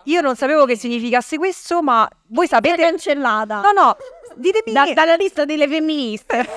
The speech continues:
Speaker 3: <laughs> Cancellata.
Speaker 1: Diteci voi se sapete da dove deriva questo termine e che significato gli date.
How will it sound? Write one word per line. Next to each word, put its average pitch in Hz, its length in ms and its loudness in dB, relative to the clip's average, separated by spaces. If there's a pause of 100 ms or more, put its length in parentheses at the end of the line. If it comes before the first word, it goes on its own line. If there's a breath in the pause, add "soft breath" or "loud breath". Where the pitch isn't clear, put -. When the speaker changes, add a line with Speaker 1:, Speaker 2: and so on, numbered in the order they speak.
(200)
Speaker 3:
<laughs> - 360 0
Cancellata. 285 920 0
Speaker 1:
Diteci 302 800 -2
voi 269 360 0
se 233 140 -4
sapete 233 380 -4
da 190 100 -2
dove 214 160 0
deriva 202 260 0
questo 196 280 -8
termine 269 400 0
e 269 100 -2
che 247 140 -6
significato 202 480 0
gli 160 100 -6
date. 165 480 2